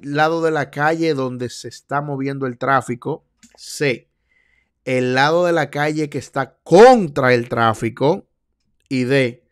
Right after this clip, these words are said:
el lado de la calle que tenga mayor tráfico. Vamos a ver qué dice el público. ¿Qué dice el público?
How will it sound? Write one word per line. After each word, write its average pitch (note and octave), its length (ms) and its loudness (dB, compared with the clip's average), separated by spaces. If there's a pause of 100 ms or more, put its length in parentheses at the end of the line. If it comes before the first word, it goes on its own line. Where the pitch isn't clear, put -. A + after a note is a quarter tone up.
(420)
el B2 240 -2
lado D3 240 0
de E3 60 0
la D#3 160 -2
calle D3+ 260 -6
que C#3+ 120 -8
tenga C#3+ 300 -10
mayor B2+ 440 -6
tráfico. B2+ 640 -6
Vamos D3 320 -8
a E3+ 40 -2
ver D#3 240 0
qué F3 220 0
dice F3 340 0
el E3 180 -2
público. E3+ 960 -2 (520)
¿Qué F3+ 300 -16
dice F3+ 420 -16
el E3+ 140 -14
público? F3 1160 -16